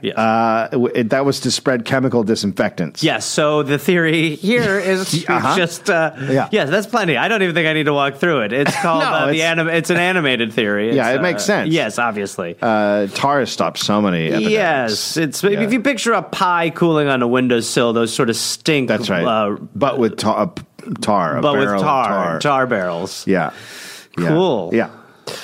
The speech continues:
Speaker 1: R-, really
Speaker 2: Uh,
Speaker 1: get in here and whiff it, guys, if you don't want it. Get your head over it. Take a pull.
Speaker 2: Uh, people all over Memphis held sponges to their noses to avoid inhaling.
Speaker 1: Mm-hmm.
Speaker 2: Uh, they burned the bedclothes of the dead victims,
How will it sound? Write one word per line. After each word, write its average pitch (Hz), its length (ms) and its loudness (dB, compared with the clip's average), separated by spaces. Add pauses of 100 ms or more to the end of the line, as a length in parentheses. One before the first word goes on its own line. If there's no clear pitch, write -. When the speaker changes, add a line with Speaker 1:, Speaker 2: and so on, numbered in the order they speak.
(200)
Speaker 1:
R-, 190 80 2
really 330 320 0
Speaker 2:
Uh, 339 60 -2
Speaker 1:
get 349 120 0
in 359 140 0
here 311 160 2
and 233 140 0
whiff 285 200 -2
it, 175 140 0
guys, 165 340 0
if 143 80 -2
you 175 60 4
don't 190 180 0
want 185 280 0
it. - 60 0
Get 196 200 0
your 220 100 2
head 202 200 2
over 151 300 2
it. 113 120 -2
Take 185 140 0
a 185 40 0
pull. 131 440 -2 (760)
Speaker 2:
Uh, 170 120 2
people 208 340 0
all 180 80 0
over 151 160 0
Memphis 208 380 0
held 135 200 0
sponges 220 720 0
to 151 100 0
their 120 140 2
noses 175 420 0
to 127 140 2
avoid 113 360 2
inhaling. 156 720 0
Speaker 1:
Mm-hmm. 147 260 -2
Speaker 2:
Uh, 98 220 2
they 107 140 2
burned 123 520 2
the 107 100 0
bedclothes 123 680 2
of 95 140 0
the 196 80 2
dead 92 280 0
victims, 175 560 0